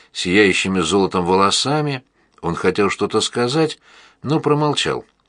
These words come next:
«Почему ты не отвечаешь?» спросила она. «Есть такие девушки, которые всё вокруг себя, воздух, землю, воду, превращают во что-то зыбкое», сказал он, пытаясь улыбнуться.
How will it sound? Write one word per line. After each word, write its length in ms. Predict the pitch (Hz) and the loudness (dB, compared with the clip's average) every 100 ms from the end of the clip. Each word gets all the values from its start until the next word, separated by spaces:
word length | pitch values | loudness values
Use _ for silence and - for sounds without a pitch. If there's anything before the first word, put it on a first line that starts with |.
| _ _ _ _ | _ _ _ _
«Почему 420 | - 82 - 92 | -4 -2 0 -2
ты 100 | 85 | -2
не 100 | 92 | -2
отвечаешь?» 800 | 90 82 87 82 95 107 127 - _ - | -2 -2 -4 -2 -2 0 -2 -4 _ -18
спросила 640 | - 117 120 - 120 123 | -10 -4 -2 0 0 0
она. 260 | 123 120 117 _ _ _ - _ _ _ _ - | -2 -6 -8 _ _ _ -20 _ _ _ _ -8
«Есть 400 | 85 139 180 - | 0 2 2 2
такие 300 | 147 160 127 | 0 0 0
девушки, 640 | 117 185 104 - 85 71 - _ _ - | 4 4 4 0 -4 -6 -10 _ _ -6
которые 420 | - 90 135 120 | -2 0 2 2
всё 300 | - 123 135 | 0 0 2
вокруг 340 | 117 117 113 | 2 2 0
себя, 520 | - 113 110 139 139 - _ _ _ | 0 -2 0 0 0 -6 _ _ _
воздух, 720 | 73 76 104 123 113 92 85 | -6 0 2 2 0 0 -2
землю, 500 | 71 95 123 107 90 | 0 0 0 0 0
воду, 540 | 82 87 127 131 127 - - - - - | 0 0 2 2 0 -4 -20 -20 -18 -4
превращают 640 | 82 85 87 - 101 90 | 0 2 2 2 0 2
во 100 | 104 | 0
что-то 380 | - 120 127 139 | 0 -2 0 2
зыбкое», 560 | 170 170 - 82 76 - _ | 4 2 2 -4 -4 -8 _
сказал 480 | - - 85 92 90 | -6 0 2 2 2
он, 220 | 104 113 _ - _ | 0 -4 _ -20 _
пытаясь 420 | 95 87 95 85 | -4 2 2 4
улыбнуться. 640 | 98 104 104 92 78 82 | 2 0 2 0 0 -6